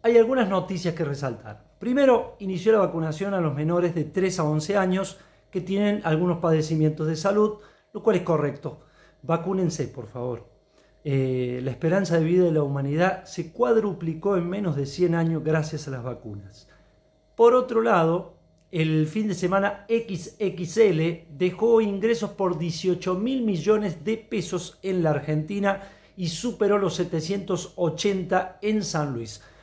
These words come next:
Mucha platita para el mercado interno. Otra noticia a destacar es que Francia va a lanzar un plan post pandemia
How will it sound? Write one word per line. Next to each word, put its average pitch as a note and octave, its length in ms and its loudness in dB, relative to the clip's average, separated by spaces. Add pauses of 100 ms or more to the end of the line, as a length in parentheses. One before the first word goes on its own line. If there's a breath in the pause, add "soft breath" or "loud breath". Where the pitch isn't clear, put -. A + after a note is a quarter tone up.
(140)
Mucha G#3 360 2
platita F3 460 2
para D#3+ 160 2
el D3+ 80 2
mercado D3 400 -2
interno. G#2 560 -10 (480 soft breath)
Otra B3+ 340 6
noticia F#3+ 440 -2
a - 20 2
destacar F3+ 680 -4 (260)
es F3+ 160 -4
que F#3 300 -4
Francia A#3+ 680 2
va A#3 320 4
a G#3+ 40 4
lanzar G3+ 520 2
un F#3 220 -4
plan F3+ 440 -2
post A#3 240 -2
pandemia E3 680 -2